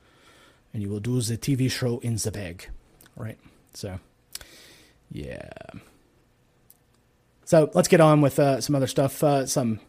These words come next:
things right here at home. Uh, I found this story of, uh, and I haven't heard anybody else talk about it, so this one will be, uh, kind of interesting.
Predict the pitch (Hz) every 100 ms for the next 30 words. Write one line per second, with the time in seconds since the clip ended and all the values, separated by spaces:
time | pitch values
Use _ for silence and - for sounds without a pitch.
0 | _ _ _ _ _ _ _ _ _ _
1 | _ _ _ _ _ _ _ _ _ -
2 | 185 170 151 160 160 147 139 143 127 131
3 | 139 139 120 233 208 147 - 123 104 104
4 | 110 - 226 123 123 117 110 117 113 110
5 | 104 - _ _ _ _ _ 113 110 165
6 | 156 139 143 143 123 117 131 117 110 101
7 | 95 - 104 113 - 113 104 101 101 98
8 | 95 98 _ _ _ _ _ _ _ _
9 | - - - 120 127 123 98 107 110 98
10 | - 95 95